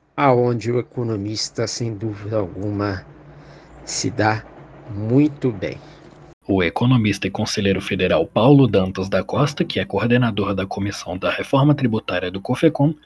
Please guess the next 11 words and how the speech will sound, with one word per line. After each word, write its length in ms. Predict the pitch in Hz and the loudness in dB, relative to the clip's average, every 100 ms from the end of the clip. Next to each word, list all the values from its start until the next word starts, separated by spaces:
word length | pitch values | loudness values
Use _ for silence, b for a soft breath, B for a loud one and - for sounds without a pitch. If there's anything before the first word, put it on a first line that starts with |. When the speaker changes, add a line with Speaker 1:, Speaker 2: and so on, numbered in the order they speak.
| _ | _
Speaker 2:
compartilha 680 | 165 151 143 - - 175 143 | 2 4 4 2 2 4 4
aqui 220 | - 156 | 6 6
algumas 480 | 127 117 175 165 113 | 8 6 4 4 4
dicas 320 | 135 135 - | 2 2 -4
para 200 | 120 120 | 2 2
os 80 | 120 | 4
interessados 760 | 180 160 135 - 107 117 120 | 4 4 2 0 -2 0 0
em 100 | 127 | 2
atuar 420 | 135 131 127 107 | 0 4 4 4
nessa 280 | 110 110 - | 0 -4 2
área. 360 | 151 104 95 | 4 4 -2